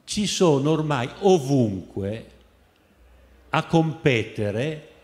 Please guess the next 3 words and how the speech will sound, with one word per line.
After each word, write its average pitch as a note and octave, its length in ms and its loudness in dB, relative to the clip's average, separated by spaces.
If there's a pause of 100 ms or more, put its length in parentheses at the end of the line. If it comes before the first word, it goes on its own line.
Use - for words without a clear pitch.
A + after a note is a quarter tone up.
(280)
due A3 520 2
campi D#3+ 580 -4
plurali. D#2+ 920 -4